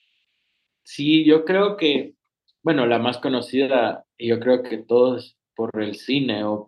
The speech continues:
por la, por, por, por la letra, es, es Narnia.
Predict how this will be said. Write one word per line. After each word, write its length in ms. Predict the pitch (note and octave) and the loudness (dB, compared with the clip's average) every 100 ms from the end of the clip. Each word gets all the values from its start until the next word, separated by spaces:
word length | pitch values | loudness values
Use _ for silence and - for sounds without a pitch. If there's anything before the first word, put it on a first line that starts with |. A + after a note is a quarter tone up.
| - | -8
por 260 | G2+ G2+ | -6 -6
la, 460 | G2+ G2 G2 - - - | -6 -6 -6 -10 -14 -14
por, 260 | G#2 F#2+ _ - | -12 -12 _ -18
por, 160 | - F#2+ _ | -18 -18 _
por 160 | - G2+ | -18 -10
la 120 | G2 | -8
letra, 560 | G2+ C#3 - E3 E3+ - _ _ _ _ | -4 -4 0 0 -2 -10 _ _ _ _
es, 640 | A#2 A2 G#2+ - - - - | 0 0 0 -6 -20 -18 -12
es 220 | A#2+ G#2+ | -12 -6
Narnia. 580 | A2 B2+ A2+ G#2 - | -2 -2 -2 -10 -14